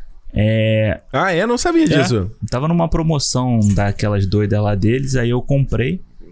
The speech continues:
Speaker 2: Se você sabe que o Alexandre gostou de algum filme, é se ele gastou dinheiro desnecessariamente depois. Se ele
Speaker 1: Exatamente.
Speaker 2: gastou dinheiro desnecessariamente, ele gostou.
Speaker 1: Exato. Mano.
Speaker 2: Ele vai rever esse filme? Não vai rever, mas tá lá.
Speaker 1: Eu tô aqui na, eu tô aqui na casa dos meus pais, né?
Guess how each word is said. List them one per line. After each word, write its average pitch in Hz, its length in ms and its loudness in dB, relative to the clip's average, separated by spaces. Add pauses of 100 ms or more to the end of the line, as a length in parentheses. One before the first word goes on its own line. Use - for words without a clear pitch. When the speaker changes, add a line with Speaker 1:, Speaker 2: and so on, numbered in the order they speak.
(140)
Speaker 2:
Se - 220 -4
você 131 280 0
sabe 151 260 -2
que 151 80 -6
o 156 40 -2
Alexandre 139 480 0
gostou 131 440 0
de 143 100 -2
algum 131 220 0
filme, 135 440 0
é 98 100 0
se 131 120 0
ele 123 80 0
gastou 123 360 0
dinheiro 127 260 0
desnecessariamente 123 720 -2
depois. 107 220 0
Se 82 60 2
ele 98 60 0
Speaker 1:
Exatamente. 120 280 2
Speaker 2:
gastou 139 320 0
dinheiro 170 200 0
desnecessariamente, 143 800 0 (240)
ele 123 140 0
gostou. 127 340 0
Speaker 1:
Exato. 104 320 0
Mano. 117 400 2
Speaker 2:
Ele 143 140 0
vai 185 140 -2
rever 170 180 -2
esse - 160 -2
filme? 135 340 0 (360)
Não 143 140 2
vai 170 140 0
rever, 175 480 0
mas 120 220 -2
tá 156 100 -2
lá. 143 200 -2 (200)
Speaker 1:
Eu 101 100 2
tô 120 100 0
aqui 127 180 -2
na, 127 160 0
eu 117 180 0
tô 127 100 -2
aqui 123 140 -2
na 127 100 2
casa 117 260 4
dos 113 80 2
meus 110 240 0
pais, 110 320 0
né? 104 260 2